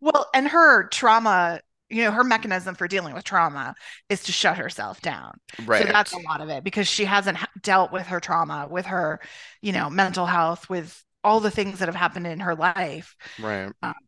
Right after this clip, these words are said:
Speaker 1: you know, even not related to the supernatural, just going back to, like, her parents' divorce.
Speaker 2: Mm-hmm.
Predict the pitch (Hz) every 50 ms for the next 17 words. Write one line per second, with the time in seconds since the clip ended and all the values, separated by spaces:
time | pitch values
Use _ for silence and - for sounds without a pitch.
0 | _ - 233 226 220 196 - - 262 254 254 254 220 196 196 196 311 320 254 214
1 | 185 190 196 175 185 180 - 185 175 175 - 190 170 180 175 175 151 175 - 180
2 | 165 175 180 - - - - 190 190 185 180 180 180 - 190 185 170 160 165 -
3 | - 202 185 185 185 190 185 - - - 190 175 214 240 226 - 131 127 185 190
4 | - - - - 123 120 104 101 -